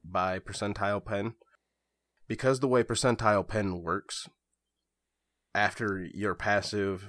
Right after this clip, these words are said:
shreds, after Spear of the Magus shreds, and after all your fucking flat pens taken in consideration, that's when they add in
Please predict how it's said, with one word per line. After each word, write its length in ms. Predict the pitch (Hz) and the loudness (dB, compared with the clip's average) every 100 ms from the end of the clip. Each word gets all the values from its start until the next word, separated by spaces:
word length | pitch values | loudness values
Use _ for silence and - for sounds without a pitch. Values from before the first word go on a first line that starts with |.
| 135 | -10
shreds, 540 | - 104 92 82 80 | -6 -2 -2 -2 -6
after 280 | 87 87 92 | -6 -6 -6
Spear 320 | - - 104 | -8 -4 -2
of 60 | 101 | -2
the 60 | 92 | -2
Magus 400 | 90 90 87 85 | -2 -4 -4 -8
shreds, 400 | - 90 87 87 | -6 -4 -4 -6
and 140 | 90 | -6
after 400 | - 98 - 90 | -2 -2 -2 -2
all 160 | 87 92 | -2 -2
your 140 | 85 | -6
fucking 320 | - 85 85 | -6 -8 -8
flat 320 | - 85 82 - | -8 -6 -6 -6
pens 440 | 85 78 73 - | -10 -8 -10 -10
taken 300 | - 87 92 | -8 -8 -6
in 80 | 87 | -8
consideration, 840 | 90 - 82 82 85 85 - 82 | -8 -10 -8 -6 -6 -8 -8 -8
that's 360 | 87 92 101 - - | -2 -2 -2 -6 -6
when 240 | 87 76 | -8 -6
they 160 | 80 76 | -8 -6
add 300 | 80 71 - | -6 -6 -8
in 360 | 78 - - | -12 -14 -18